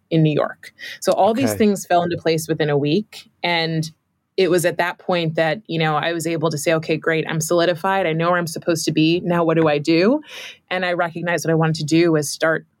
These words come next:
Speaker 1: becoming a coach and leaning into more of the spiritual principles that have guided me.
Speaker 2: Okay. So,
Speaker 1: Yeah.
Speaker 2: so I have so many questions. I mean, thank
Speaker 1: I
Speaker 2: you
Speaker 1: know,
Speaker 2: for
Speaker 1: I just
Speaker 2: I have
Speaker 1: talked a
Speaker 2: so many
Speaker 1: lot.
Speaker 2: questions.
Speaker 1: <laughs>
Speaker 2: Um,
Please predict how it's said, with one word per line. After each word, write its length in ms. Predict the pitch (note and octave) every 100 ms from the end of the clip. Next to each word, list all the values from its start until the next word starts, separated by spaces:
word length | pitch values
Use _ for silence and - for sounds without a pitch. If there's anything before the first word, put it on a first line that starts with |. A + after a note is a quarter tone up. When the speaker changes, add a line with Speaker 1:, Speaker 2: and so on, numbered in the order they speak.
| _ _ _
Speaker 1:
becoming 300 | E3 E3+ E3
a 60 |
coach 560 | E3 E3 F3 - - - -
and 420 | F3 E3 D#3+ D#3+ D#3+ - _ _ _ _ _ _ _ _
leaning 320 | D#3+ E3 E3 E3
into 640 | D#3+ D#3+ D#3 D3+ D3+ - - _ _ -
more 240 | D#3+ D3+
of 100 | D3
the 80 | D3
spiritual 440 | D3 D#3 C#3+ D3+
principles 580 | D3 C#3 C3+ - D3 D3+
that 100 | -
have 200 | - - - _
guided 320 | - - -
me. 240 | - - - _ _ _ _ C3
Speaker 2:
Okay. 300 | B2+ C3 G#2+
So, 340 | - E3+ D3 - _ _
Speaker 1:
Yeah. 80 | -
Speaker 2:
so 100 | C#3 -
I 40 | B2+
have 100 | G#2
so 160 | -
many 120 | F#2 F2+
questions. 580 | - - - - - -
I 100 | A#2
mean, 120 | A2
thank 200 | - A2+
Speaker 1:
I 80 | C4+
Speaker 2:
you 60 |
Speaker 1:
know, 100 | C#4+
Speaker 2:
for 60 | C#4
Speaker 1:
I 120 | C4+
just 180 | C4+ D#4+
Speaker 2:
I 40 |
have 80 | D3+
Speaker 1:
talked 80 | -
a 80 | A3
Speaker 2:
so 100 | D3
many 120 | C3+
Speaker 1:
lot. 80 | A#3
Speaker 2:
questions. 360 | A#2 A3 E4 - - - F4+
Speaker 1:
<laughs> 240 | F4 -
Speaker 2:
Um, 420 | D#4 D4 C3+ A3+